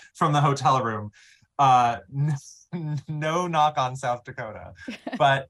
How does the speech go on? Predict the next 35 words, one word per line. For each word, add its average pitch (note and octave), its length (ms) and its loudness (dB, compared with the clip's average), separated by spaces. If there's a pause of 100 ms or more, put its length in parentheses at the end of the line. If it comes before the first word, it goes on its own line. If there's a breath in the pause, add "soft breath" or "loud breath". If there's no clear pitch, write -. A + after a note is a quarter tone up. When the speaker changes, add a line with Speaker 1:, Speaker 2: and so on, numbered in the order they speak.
(120)
Speaker 1:
the D3 280 -8
thing A#3+ 260 -6
is, A3 480 -4
you D#3 100 -8
know, D#3 140 -4 (100)
as C#3+ 380 -2
one C#3 200 -4
of C3 140 -6
the B2 80 -10
few C3 240 -10
Jewish A2+ 360 -12
kids G#2 220 -8
at G2 100 -12
my F#2+ 140 -4
elementary A2+ 500 -4
school, F2+ 500 -8 (380 loud breath)
every D#3 260 0
December G#2 600 -6
I A#2 140 0
would C3+ 220 -4
go G#2 240 -8
from G#2+ 180 -16
classroom G#2 460 -6
to C#3 60 -6
classroom E2 580 -10
with - 160 -12
a - 20 -10
menorah G2 560 -6
and A2+ 120 -8
a A2 60 -8
dreidel D#2+ 520 -12 (400 soft breath)
talking B2+ 580 -2
about E2+ 480 -6
Hanukkah. A#2+ 600 -4 (480)
And A#2+ 340 0